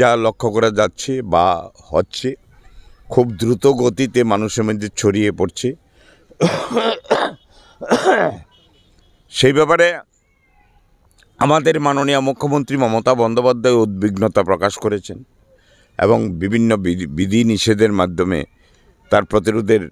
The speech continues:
চেষ্টা করছেন। তাই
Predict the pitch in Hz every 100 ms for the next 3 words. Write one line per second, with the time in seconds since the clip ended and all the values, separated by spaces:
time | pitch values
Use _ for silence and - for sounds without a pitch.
0 | _ _ _ _ _ _ _ _ 113 -
1 | 123 104 92 - - 58 - _ _ _
2 | _ _ _ 508 _ _ _ _ _ _
3 | _ _ - 139 151